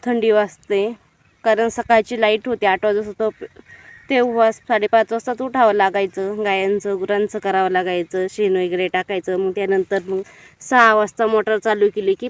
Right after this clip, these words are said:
पाणी व्यावं लागायचं, त्यामुळे थंडी वाजायची. त्यामुळे मी स्वेटर, स्कार्फ बांधायची.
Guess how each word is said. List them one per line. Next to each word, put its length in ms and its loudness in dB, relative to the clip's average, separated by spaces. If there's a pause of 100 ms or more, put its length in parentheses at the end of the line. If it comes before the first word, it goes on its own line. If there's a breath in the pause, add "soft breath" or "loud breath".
(100)
पाणी 320 4
व्यावं 280 2
लागायचं, 640 -2 (500)
त्यामुळे 340 2
थंडी 260 0
वाजायची. 500 2
त्यामुळे 320 0
मी 180 2
स्वेटर, 500 -2
स्कार्फ 380 -2
बांधायची. 720 -4